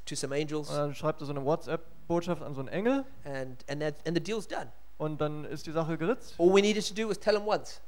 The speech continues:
Speaker 2: Alles, was wir tun müssen, ist es ihm einmal sagen.
Speaker 1: Now, that sometimes happens.
Speaker 2: Also manchmal geschieht das so.
Speaker 1: I mean, I don't mean, I don't mean God with a smartphone.
Speaker 2: Also ich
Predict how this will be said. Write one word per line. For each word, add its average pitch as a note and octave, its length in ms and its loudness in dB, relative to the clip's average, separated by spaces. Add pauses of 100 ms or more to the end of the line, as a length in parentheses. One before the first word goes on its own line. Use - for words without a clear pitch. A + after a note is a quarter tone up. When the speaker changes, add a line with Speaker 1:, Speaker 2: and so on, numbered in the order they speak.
(100)
Speaker 2:
Alles, C#3+ 220 -2
was C#3+ 140 -6
wir G3+ 120 2
tun A3+ 180 0
müssen, G#3 180 -2
ist D#3 160 -4
es D#3 100 -6
ihm C3+ 120 -8
einmal G3 340 2
sagen. D3+ 400 -2 (200)
Speaker 1:
Now, F3+ 200 0 (840)
that G3+ 180 -2
sometimes G3+ 500 0
happens. - 440 -6 (200)
Speaker 2:
Also D3+ 140 -4
manchmal F#3+ 320 0
geschieht F#3+ 320 -2
das C#3 140 -4
so. C3 380 -6
Speaker 1:
I - 40 -10
mean, C3+ 100 -6
I C3+ 40 -2
don't D#3+ 180 6
mean, C3 160 -2 (100)
I C3+ 40 0
don't F3 140 4
mean D3 200 -2
God C#3 200 8
with C#3 120 -6
a B2 40 -8
smartphone. B2+ 420 0 (220)
Speaker 2:
Also B2+ 120 -8
ich B2+ 60 -10